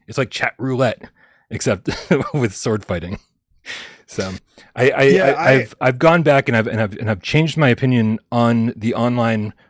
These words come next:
Speaker 1: part of this game. I don't think anybody playing it for single player should even look twice.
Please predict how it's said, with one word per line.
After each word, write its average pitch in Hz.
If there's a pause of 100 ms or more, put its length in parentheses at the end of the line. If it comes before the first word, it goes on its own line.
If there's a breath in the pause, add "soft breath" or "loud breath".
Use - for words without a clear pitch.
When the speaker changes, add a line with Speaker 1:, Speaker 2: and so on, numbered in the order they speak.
Speaker 1:
part 117
of 101
this 101
game. 104 (260 soft breath)
I 107
don't 120
think 131
anybody 110
playing 113
it 107
for 101
single 117
player 95 (180)
should -
even 101 (180)
look 104
twice. 107